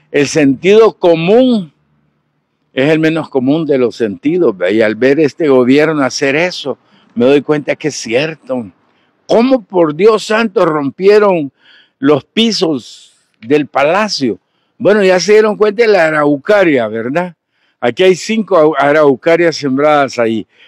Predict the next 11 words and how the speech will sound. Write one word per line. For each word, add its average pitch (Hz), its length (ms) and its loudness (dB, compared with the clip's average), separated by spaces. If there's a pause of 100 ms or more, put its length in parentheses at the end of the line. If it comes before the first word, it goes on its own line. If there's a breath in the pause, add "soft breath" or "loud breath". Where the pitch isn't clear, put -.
(180 soft breath)
Cada 170 300 2
embajador 160 580 2
de 160 100 -4
cada 156 260 2
país 151 320 -4
vino 160 260 -12
un 151 200 -10
día 165 240 0
hace 131 220 -10
cien 139 320 0
años 113 460 -4